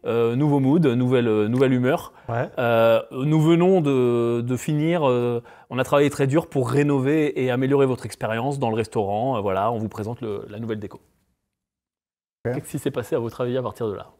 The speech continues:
Speaker 1: Cette vidéo a fait cent quarante-huit mille vues, là où leurs vidéos classiques en font vingt, trente, cinquante, allez, quatre-vingts grand maximum.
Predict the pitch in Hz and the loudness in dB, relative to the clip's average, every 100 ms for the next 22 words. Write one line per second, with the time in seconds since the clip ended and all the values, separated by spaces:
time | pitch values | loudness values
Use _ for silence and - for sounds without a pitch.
0 | _ _ - - - 220 180 233 220 208 | _ _ -20 -12 2 4 6 6 8 6
1 | 247 - _ _ _ 156 - 175 175 - | 4 -4 _ _ _ 0 2 2 0 -2
2 | _ _ _ _ _ _ _ _ _ - | _ _ _ _ _ _ _ _ _ -8
3 | - 220 214 - _ _ _ _ - 196 | 2 2 2 -6 _ _ _ _ 0 2
4 | 190 - 185 160 135 156 226 _ _ _ | 2 2 2 2 0 -2 -4 _ _ _
5 | - 160 190 185 170 147 143 151 139 135 | 2 6 6 6 4 2 2 0 -2 -6
6 | 185 123 139 131 131 147 139 147 143 - | -6 -6 -4 -4 -4 -4 -6 -8 -8 -8
7 | 131 139 143 120 123 131 - 147 139 143 | -10 -8 -6 -6 -6 -8 -10 -8 -6 -8
8 | 123 120 - 110 | -8 -10 -14 -20